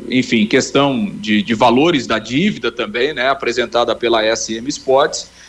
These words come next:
Então, algumas coisas a mais que foram colocadas e que, evidentemente, o Londrina está analisando aí com o seu departamento jurídico, é, pra tentar chegar a um denominador comum, né, Matheus? Porque, assim, houve uma aprovação por parte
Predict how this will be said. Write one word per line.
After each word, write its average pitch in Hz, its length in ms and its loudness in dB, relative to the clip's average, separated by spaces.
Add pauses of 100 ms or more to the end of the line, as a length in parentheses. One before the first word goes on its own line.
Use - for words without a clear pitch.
Então, 131 180 2
algumas 147 420 0
coisas 143 340 2
a 160 100 4
mais 160 440 0
que 156 100 -8
foram 139 320 -6
colocadas 180 840 -2
e 220 80 -4
que, 147 680 2
evidentemente, 127 680 -4
o 160 60 0
Londrina 143 560 2 (340)
está 123 360 0
analisando 127 680 0
aí 113 180 -2
com 131 180 -6
o 131 60 -8
seu 131 140 -2
departamento 123 720 -2
jurídico, 147 720 0 (240)
é, 143 180 6
pra 135 220 2
tentar 139 420 -2
chegar 131 680 -4
a 113 200 -4
um 151 280 -8
denominador 160 680 0
comum, 147 360 -2
né, 117 100 0
Matheus? 113 380 0
Porque, 151 320 -2
assim, 127 300 0
houve 165 320 4
uma 135 240 2
aprovação 127 680 -2
por 139 160 -6
parte 113 500 0